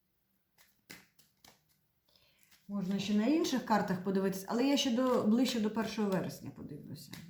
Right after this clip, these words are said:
Зараз же ж батьки питають. А тепер дивимося, як нам краще навчатися. Чи онлайн, а для цього все-таки треба було би мені взяти другу колоду ще. Ну, добре,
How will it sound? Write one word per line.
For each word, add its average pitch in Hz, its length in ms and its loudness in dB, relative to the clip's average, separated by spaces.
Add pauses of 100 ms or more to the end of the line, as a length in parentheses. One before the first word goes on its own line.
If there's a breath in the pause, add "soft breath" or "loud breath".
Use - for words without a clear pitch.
Зараз 185 420 4
же 165 100 -2
ж 156 80 -4
батьки 151 340 -6
питають. 147 680 -12 (1120 loud breath)
А 202 80 -4
тепер 233 520 4
дивимося, 208 720 6 (760)
як 233 440 6
нам 262 200 4
краще 226 500 2
навчатися. 185 1000 0 (760)
Чи 220 260 -2
онлайн, 220 600 6 (200)
а 175 80 -8
для 170 200 -6
цього 190 300 -6
все-таки 180 600 -2
треба 180 440 -10
було 175 280 -2
би 175 140 -4
мені 185 280 0
взяти 180 380 -4
другу 180 460 -6
колоду 196 580 -4
ще. - 280 -20 (1400 soft breath)
Ну, 226 100 -2
добре, 185 300 2